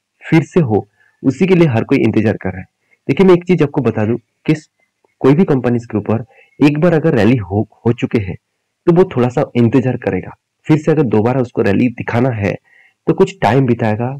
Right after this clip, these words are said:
कुछ time वो correction भी हो सकते हैं, hold भी कर सकते हैं, क्योंकि जो लोग डाउन साइड में entry किए थे और जो हाई level में exit किए हैं वो फिर से नया entry नहीं लेंगे,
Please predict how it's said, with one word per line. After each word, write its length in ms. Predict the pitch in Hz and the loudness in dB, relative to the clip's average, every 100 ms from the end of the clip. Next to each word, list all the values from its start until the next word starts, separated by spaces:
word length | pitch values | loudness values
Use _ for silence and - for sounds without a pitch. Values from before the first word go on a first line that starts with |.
| - | -6
कुछ 200 | 131 - | -6 -4
time 220 | 104 127 | -2 0
वो 80 | 123 | -2
correction 400 | 127 113 104 135 | -2 -4 -2 -2
भी 100 | 123 | -2
हो 120 | 113 | -2
सकते 320 | 104 101 - 104 | -4 -6 -6 -4
हैं, 140 | 110 | -4
hold 300 | 110 123 131 | -4 0 0
भी 100 | 135 | 0
कर 160 | 139 110 | -2 -4
सकते 320 | - - 107 | -6 -10 -8
हैं, 140 | 107 120 _ - - | -8 -8 _ -20 -10
क्योंकि 180 | 143 175 | -2 0
जो 240 | 123 143 | 2 4
लोग 340 | 165 143 156 - _ _ _ _ - | 4 4 2 -4 _ _ _ _ -12
डाउन 420 | - 95 110 143 | -8 0 2 4
साइड 260 | 170 143 123 | 2 0 0
में 100 | 131 | 0
entry 320 | 139 107 104 | 2 0 -2
किए 180 | 139 113 | -2 0
थे 200 | 110 120 139 _ _ | 0 -2 -6 _ _
और 100 | 117 | -2
जो 160 | 110 147 | 0 0
हाई 400 | 127 - - 131 | -2 -6 0 4
level 240 | 139 131 | 4 4
में 120 | 135 139 | 4 0
exit 500 | - 110 98 131 - | 0 -2 0 -2 -2
किए 160 | - 104 | -2 -2
हैं 160 | 117 139 _ _ _ - 117 | -2 -6 _ _ _ -18 -4
वो 160 | 117 185 | 2 2
फिर 220 | - 139 | 2 -2
से 140 | 160 | 2
नया 220 | 143 120 | 2 2
entry 380 | 131 117 107 143 | 0 0 2 2
नहीं 260 | 120 104 113 | 2 0 0
लेंगे, 300 | 101 95 | -2 -2